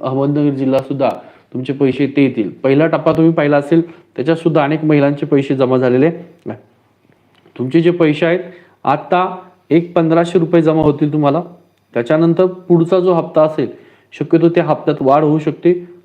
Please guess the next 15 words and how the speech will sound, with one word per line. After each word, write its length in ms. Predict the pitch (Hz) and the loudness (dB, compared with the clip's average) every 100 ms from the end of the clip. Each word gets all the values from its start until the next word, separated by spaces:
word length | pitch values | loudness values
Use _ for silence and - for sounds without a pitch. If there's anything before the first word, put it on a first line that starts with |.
| - | -2
तो 100 | 160 | 0
तुमचा 340 | 170 160 160 | 2 0 0
हा 140 | 147 139 - - | -2 -2 -6 -12
हप्ता 240 | 135 - 160 | -10 -2 0
एक 160 | 165 | -2
साधारणतः 460 | 165 139 147 143 151 | -2 -2 0 0 0
एक 80 | 156 - - _ _ _ _ _ _ _ - | -2 -6 -20 _ _ _ _ _ _ _ -6
एकवीसशे 440 | 139 - 180 180 | -4 2 2 2
रुपये 220 | 160 165 | 0 0
असू 260 | 131 143 165 | -2 0 -2
शकतो, 580 | - 151 - 156 175 - - - | -2 -6 -6 -6 -6 -10 -20 -4
परंतु 260 | 127 147 156 | -2 0 2
एकवीसशे 520 | 143 139 160 170 175 | 0 0 0 2 2
रुपये 180 | 147 143 | 2 0
येण्यासाठी 460 | 135 - 139 120 | 0 -4 -4 -6